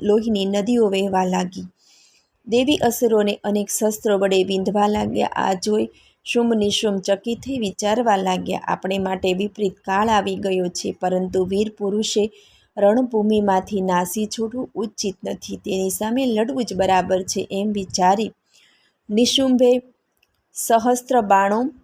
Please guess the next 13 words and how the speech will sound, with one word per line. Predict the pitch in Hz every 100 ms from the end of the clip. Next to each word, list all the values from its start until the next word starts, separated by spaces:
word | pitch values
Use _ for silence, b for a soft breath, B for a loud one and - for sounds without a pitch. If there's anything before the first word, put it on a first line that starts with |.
| _ - -
દેવી | 190 220 247 277
તરફ | 226 208 196
ફેંક્યા. | 196 214 190 - 185 170
દેવીએ | 190 202 202 196
અધવચ્ચે | - 190 185 202 196 - 220
જ | 214 -
તે | 190
બાણના | 190 180 185 185 180
ટુકડા | 180 180 175 180
કરી | 190 233 240
નાખ્યા. | 233 226 214 - 233
નિશુંભે | 214 196 190 202 185 185 -
ઉગામેલ | 196 196 190 190 185